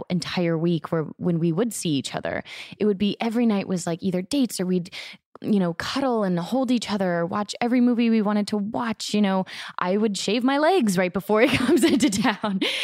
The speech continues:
You know, I just, I felt better 'cause I just, like, knew, okay, this is my time where I get to give myself to him and, and vice versa. And then when we wouldn't be around each other,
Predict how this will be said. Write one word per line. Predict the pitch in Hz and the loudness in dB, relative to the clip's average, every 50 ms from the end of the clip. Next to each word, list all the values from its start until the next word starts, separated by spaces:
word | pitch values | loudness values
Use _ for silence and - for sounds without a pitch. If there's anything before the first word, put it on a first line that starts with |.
| 466 349 247 | -4 -4 -2
You | 254 254 | 0 2
know, | 254 254 | 2 2
I | 226 208 240 | 2 2 0
just, | 233 262 294 254 - - - - 254 - | 0 -2 -4 -4 -6 -10 -12 -12 -8 -2
I | - 208 220 247 | 0 0 0 0
felt | - - 269 262 - 196 | 2 2 2 2 2 0
better | 240 254 254 240 226 208 | 0 2 2 2 2 0
'cause | 214 202 | 0 0
I | 214 190 | 0 0
just, | 190 208 202 - - - | 0 -2 -4 -4 -2 -2
like, | 196 190 185 | -2 0 2
knew, | 202 196 208 214 214 208 202 196 175 - | 4 4 6 6 4 4 4 2 2 0
okay, | 208 208 - 208 202 | -2 -2 0 0 0
this | 180 202 202 - | 0 0 -2 -2
is | 220 208 185 | -4 0 0
my | 202 190 185 | 0 0 0
time | 175 - - - 190 185 180 175 175 | -4 -6 -6 -4 -2 -2 0 0 0
where | 165 160 | 0 -2
I | 165 | -2
get | 165 170 - | -4 -6 -6
to | - 175 165 160 - - - - - - _ - - 185 - | -2 -2 -2 -2 -4 -8 -20 -20 -20 -20 _ -8 -8 -4 0
give | - 202 196 190 175 | 2 0 2 2 0
myself | 190 185 175 175 185 - - 185 170 165 165 - - - - | 0 0 0 0 -2 -4 -2 -2 -2 -2 -4 -6 -12 -14 -6
to | - 190 | -4 -4
him | 170 165 196 226 220 214 208 196 190 | -2 0 0 0 2 2 2 2 2
and, | 175 170 165 147 - | 2 0 -2 -2 -2
and | - 175 175 170 165 160 101 - | -4 -2 0 0 0 -2 -4 -4
vice | - 175 175 165 - | -4 -4 -4 -4 -4
versa. | - 233 247 262 - - 202 180 170 165 170 - - - - - - _ - | -2 -2 -2 -2 -2 -2 -2 0 0 -2 -2 -6 -12 -20 -20 -20 -18 _ -2
And | 196 202 202 202 196 | 2 4 4 4 4
then | 208 202 208 202 202 | 2 2 2 2 2
when | 190 202 202 196 | 2 2 2 2
we | 196 196 | 2 2
wouldn't | 185 196 185 - 196 185 | 2 0 0 0 2 2
be | 202 185 | 2 2
around | 185 208 254 320 339 302 | 2 0 0 0 2 2
each | 254 - - 214 | 2 2 0 -2
other, | 196 180 180 175 175 175 170 - | 0 0 2 2 2 2 0 -2